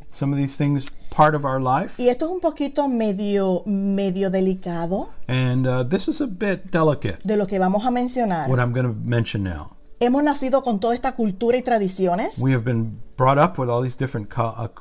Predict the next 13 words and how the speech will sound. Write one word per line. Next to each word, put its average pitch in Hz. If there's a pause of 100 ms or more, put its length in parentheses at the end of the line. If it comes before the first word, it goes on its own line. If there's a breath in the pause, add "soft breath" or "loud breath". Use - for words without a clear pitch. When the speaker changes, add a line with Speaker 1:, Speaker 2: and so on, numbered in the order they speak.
(100)
Speaker 1:
uh, 113
customs 151
and 104
Speaker 2:
Pero 196
cua-, -
Speaker 1:
culture. 196 (160)
Speaker 2:
cuando 190
buscamos 196
el 320
trasfondo, 247
Speaker 1:
But 120
when 120
we 117